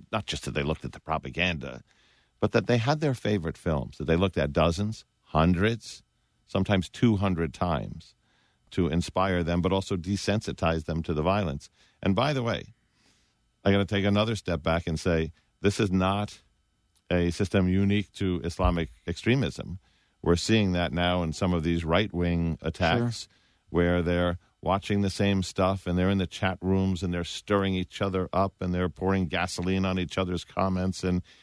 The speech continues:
Speaker 1: it becomes
Speaker 2: Yeah.
Speaker 1: self-propelling.
Speaker 2: Yeah. So isis online propaganda and then Al-Qaeda online propaganda. So I imagine the isis propaganda is down since the loss of the caliphate. Is that right or not? Or, and then what's going on with A Q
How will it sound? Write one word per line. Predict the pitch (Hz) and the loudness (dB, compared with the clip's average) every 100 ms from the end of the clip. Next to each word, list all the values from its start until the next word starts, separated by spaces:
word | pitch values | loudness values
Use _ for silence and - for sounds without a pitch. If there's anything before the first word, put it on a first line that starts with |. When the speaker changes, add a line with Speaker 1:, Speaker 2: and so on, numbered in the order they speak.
| _ _ | _ _
Speaker 1:
it | 76 | -2
becomes | 90 95 98 95 | 0 2 2 2
Speaker 2:
Yeah. | 95 | 0
Speaker 1:
self-propelling. | 98 101 87 110 123 - | 0 0 0 0 -2 -8
Speaker 2:
Yeah. | 135 110 - _ | -6 -6 -8 _
So | - - 160 156 | -20 -4 -4 0
isis | 175 180 196 180 - - | -2 0 -2 -4 -6 -8
online | 151 147 143 139 139 135 | -2 0 0 0 -2 -4
propaganda | 135 135 131 131 127 127 127 127 _ _ _ _ _ _ - | -4 -4 -2 0 0 0 -2 -4 _ _ _ _ _ _ -2
and | 131 | 0
then | 131 | 2
Al-Qaeda | 123 113 - 170 117 95 | 0 -4 -2 -2 -2 -2
online | 113 110 98 92 | -2 -2 -2 -4
propaganda. | 98 95 - 87 82 85 - | -6 -8 -8 -8 -8 -12 -16
So | - - 120 113 113 - _ _ _ - | -8 -2 0 0 -2 -10 _ _ _ -6
I | 127 | -2
imagine | 127 127 135 131 | 0 0 0 0
the | 127 | -2
isis | 131 131 135 | -2 -4 -4
propaganda | 120 127 123 123 120 117 | -2 -2 0 -2 0 -2
is | 120 | -4
down | 120 113 127 165 214 _ | -2 0 0 -2 -6 _
since | - - - 156 - | -18 -16 -6 -6 -4
the | 156 | -2
loss | 156 151 | -2 -2
of | 160 | -6
the | |
caliphate. | 151 156 165 165 160 | -2 -2 0 -2 -4
Is | 139 | -2
that | 135 120 | -4 0
right | 131 175 | 0 0
or | 151 | 0
not? | 135 131 160 - | -2 -2 -4 -6
Or, | - 123 120 - - _ | -2 0 -2 -6 -20 _
and | 143 143 | 0 2
then | 143 143 139 | 0 0 0
what's | 180 - | -2 -2
going | 185 170 | -2 0
on | 165 156 | 0 -2
with | 147 | -4
A | 147 | -4
Q | 127 - 180 | -6 -2 -2